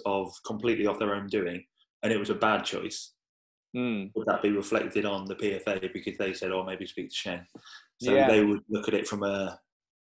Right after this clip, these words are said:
Speaker 1: they may potentially look at it, "Well, hang on, how could, how could this hurt us to endorse somebody further down the line?"
Speaker 2: Unless you, unless, unless they sort of employed you to do general seminars, like, kind of, rather than specific one-on-one
Speaker 1: Yeah.
Speaker 2: stuff. I don't know,
Speaker 1: Yeah,
Speaker 2: you know.
Speaker 1: that's a good idea. That's a really good idea.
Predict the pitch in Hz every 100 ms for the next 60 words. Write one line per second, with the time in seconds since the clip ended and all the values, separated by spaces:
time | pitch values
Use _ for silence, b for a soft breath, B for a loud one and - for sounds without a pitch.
0 | _ - 110 113 107 - 101 101 104 101
1 | 98 95 107 92 87 107 104 113 - 120
2 | - - 120 - 92 - - 104 - -
3 | 90 - - - - 98 95 98 101 95
4 | - - - - - 104 95 98 95 90
5 | 104 92 95 90 92 92 87 - _ 165
6 | 190 - 175 156 147 151 139 143 139 -
7 | 131 120 127 113 113 104 131 117 107 113
8 | - 107 123 113 104 - - 123 110 98
9 | 92 90 101 92 - 101 87 - _ -
10 | 113 113 104 101 98 98 - - 110 98
11 | - 104 101 95 - - - 117 107 104
12 | 95 165 - - 107 - 117 139 143 165
13 | 208 147 110 110 175 147 127 101 104 123
14 | 147 143 127 117 107 104 107